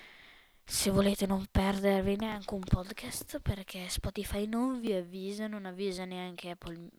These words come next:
Podcast, neanche Google Podcast, o insomma la piattaforma che usate non hanno questi avvisi ancora. Se voi andate e scorrete sotto nel mio website, proprio in fondo, in fondo, in fondo c'è scritto Loga News, inserite la vostra mail,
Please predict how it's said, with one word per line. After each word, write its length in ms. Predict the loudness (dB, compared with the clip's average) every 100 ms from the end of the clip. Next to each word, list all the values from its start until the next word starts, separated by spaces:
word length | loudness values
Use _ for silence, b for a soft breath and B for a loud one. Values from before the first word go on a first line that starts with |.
| _
Podcast, 540 | -6 -6 -6 -10 -10 -12
neanche 420 | -14 -12 -12 -10
Google 340 | -10 -10 -10 -10
Podcast, 680 | -12 -12 -10 -10 -10 -12 -14 B B B B -8
o 80 |
insomma 460 | -8 -6 -6 -8 -10
la 100 | -12
piattaforma 540 | -10 -8 -6 -6 -6
che 140 | -8 -8
usate 320 | -6 -6 -4
non 200 | -4 -4
hanno 220 | -6 -8
questi 440 | -8 -10 -4 -6 -6
avvisi 520 | -14 -12 -10 -10 -12 -16 _ B B B B B B
ancora. 480 | -10 -8 -10 -10 -10 -16 B B B
Se 120 | -8
voi 160 | 0 2
andate 280 | 2 -4 -6
e 20 |
scorrete 540 | -8 -8 -8 -8 -8
sotto 300 | -10 -10 -10
nel 140 | -8 -6
mio 140 | -4
website, 580 | -4 -4 -6 -8 -8 -8
proprio 320 | -8 -6 -4
in 160 | -4 -6
fondo, 240 | -6 -8
in 80 | -8
fondo, 220 | -8 -8
in 80 | -8
fondo 240 | -8 -6
c'è 100 | -8
scritto 320 | -8 -8 -4 -2
Loga 300 | -2 -2 -6
News, 500 | -6 -8 -8 -8 -12 B B B B B B -4
inserite 560 | -2 0 -2 -4 -6
la 80 | -6
vostra 340 | -4 -6 -6 -6
mail, 400 | -8 -8 -10